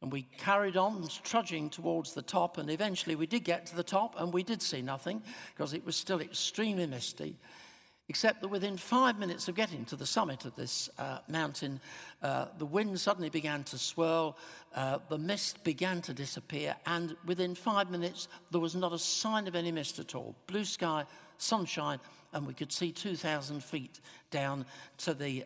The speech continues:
earth below. A very magic moment, really.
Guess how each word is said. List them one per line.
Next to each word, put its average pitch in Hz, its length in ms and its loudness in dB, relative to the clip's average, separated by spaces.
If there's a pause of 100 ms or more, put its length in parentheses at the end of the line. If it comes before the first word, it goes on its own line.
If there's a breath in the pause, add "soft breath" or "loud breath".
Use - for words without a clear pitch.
earth 135 420 -2 (140)
below. 123 560 -6 (800 loud breath)
A 143 100 0
very 160 260 2
magic 160 540 0
moment, 175 400 0
really. 110 400 -8